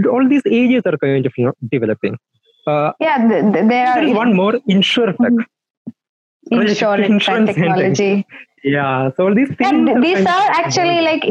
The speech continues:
Speaker 2: evolving, yeah, areas of, uh, areas of law or areas of whatever, yeah. But, but as I said, I always think again back to the basic question of there are basic rights which are need to be fulfilled in our country. And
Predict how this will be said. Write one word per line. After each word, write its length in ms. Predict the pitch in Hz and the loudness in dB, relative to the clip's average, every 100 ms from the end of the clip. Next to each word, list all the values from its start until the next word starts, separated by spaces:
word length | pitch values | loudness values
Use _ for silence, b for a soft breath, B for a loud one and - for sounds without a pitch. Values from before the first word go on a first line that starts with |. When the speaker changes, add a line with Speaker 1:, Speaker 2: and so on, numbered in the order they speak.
| 269 | 0
Speaker 2:
evolving, 680 | 254 262 285 262 294 285 262 | 2 2 2 2 2 0 2
yeah, 200 | 262 - | 0 0
areas 520 | 247 247 247 247 247 | 0 2 2 0 0
of, 380 | 240 233 233 - | -2 -2 -6 -4
uh, 760 | 220 220 202 196 202 - - - - - | 0 2 2 2 0 -2 -4 -4 -6 -4
areas 420 | 233 226 220 226 | 0 0 0 -2
of 120 | 220 - _ _ _ - | -6 -10 _ _ _ -2
law 280 | 226 226 208 | 0 2 0
or 60 | |
areas 380 | 190 202 208 202 | 0 0 0 -2
of 120 | 202 | -2
whatever, 340 | 202 196 175 170 | 0 0 0 0
yeah. 300 | 196 175 175 _ _ _ - | 0 -2 -4 _ _ _ -2
But, 280 | 214 240 233 | 0 2 2
but 140 | 277 | 0
as 280 | 254 262 277 | 0 -2 0
I 100 | 320 | 0
said, 260 | 320 330 277 | 0 0 0
I 360 | 240 240 254 | 0 0 0
always 440 | 262 277 285 294 302 | 2 2 2 0 -2
think 320 | 220 285 277 | 0 0 2
again 540 | 254 233 247 254 262 226 | 2 2 2 2 2 2
back 260 | 214 240 | 0 -2
to 80 | 254 | -2
the 120 | 233 | 0
basic 480 | 226 214 202 - 233 | 0 0 0 -2 -2
question 400 | 226 220 - 247 | -2 -2 -2 -2
of 160 | 208 202 | 0 0
there 160 | 202 196 | 0 0
are 160 | 208 | 0
basic 540 | 190 202 214 - 220 220 | 0 0 -2 -2 -4 0
rights 400 | 208 208 226 - | 0 0 -2 -2
which 240 | 226 - | -2 0
are 160 | 208 214 | 0 2
need 240 | 214 208 | 0 0
to 80 | 220 | 0
be 160 | 226 | 0
fulfilled 560 | 233 269 269 262 196 202 B B B | 0 0 -2 0 -2 -4 B B B
in 160 | 214 220 | -2 0
our 180 | 220 220 | 0 -2
country. 520 | 233 233 233 202 185 | 0 0 0 0 0
And 240 | 185 196 | 0 -2